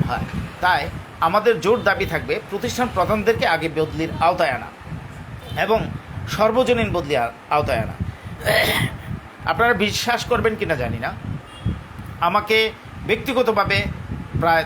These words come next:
দশ থেকে পনেরো জন প্রতিষ্ঠান প্রধান তারা ফোন দিয়ে বলেন যে, "স্যার, আমরা বদলি হতে চাই।" তারা কারা জানেন? তারা গ্রামাঞ্চলে আছেন, তারা বিভিন্ন ধরনের রোষানলে বা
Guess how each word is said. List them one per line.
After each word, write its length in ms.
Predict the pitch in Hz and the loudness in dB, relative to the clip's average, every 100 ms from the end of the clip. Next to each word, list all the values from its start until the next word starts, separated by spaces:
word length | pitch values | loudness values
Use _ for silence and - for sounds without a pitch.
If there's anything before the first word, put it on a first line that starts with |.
| - | 2
দশ 240 | 175 - | 0 0
থেকে 220 | - - - | -4 -2 -2
পনেরো 340 | 175 196 226 226 | 0 2 6 6
জন 280 | 170 131 107 | 4 0 -6
প্রতিষ্ঠান 440 | - - - 180 170 | -8 -4 -2 -2 -2
প্রধান 360 | 143 151 165 123 - - - | -2 2 2 0 -12 -16 -4
তারা 160 | 160 156 | 0 0
ফোন 200 | 147 180 | 0 -2
দিয়ে 120 | 190 | 0
বলেন 320 | 160 170 170 | 2 2 2
যে, 80 | 147 | 0
"স্যার, 260 | - 170 110 - - | 2 2 2 -4 -2
আমরা 240 | 180 196 | 0 2
বদলি 340 | 208 180 - 185 | 0 0 -2 -2
হতে 220 | 143 139 | -2 -6
চাই।" 180 | - 101 - - - - - - - - - - - | -8 -10 -10 -12 -12 -10 -10 -10 -14 -16 -18 -12 -6
তারা 180 | 156 160 | -2 -2
কারা 240 | - 147 165 | 0 2 2
জানেন? 340 | 151 156 117 - | 0 -2 -6 -2
তারা 140 | 180 | 0
গ্রামাঞ্চলে 720 | 196 175 185 190 - 175 175 165 - - - - - | 2 2 2 0 0 0 -2 -4 -12 -16 -16 -8 0
আছেন, 300 | 160 165 156 - - - - - - - - - - | 0 0 -4 -4 -6 -6 -6 -4 -6 -8 -12 -14 0
তারা 160 | 190 196 | 2 2
বিভিন্ন 420 | 175 196 220 220 | 2 0 2 2
ধরনের 420 | 190 185 185 165 | 2 2 2 0
রোষানলে 520 | 135 143 185 180 170 | 0 -2 0 2 2
বা 240 | 151 143 | 2 2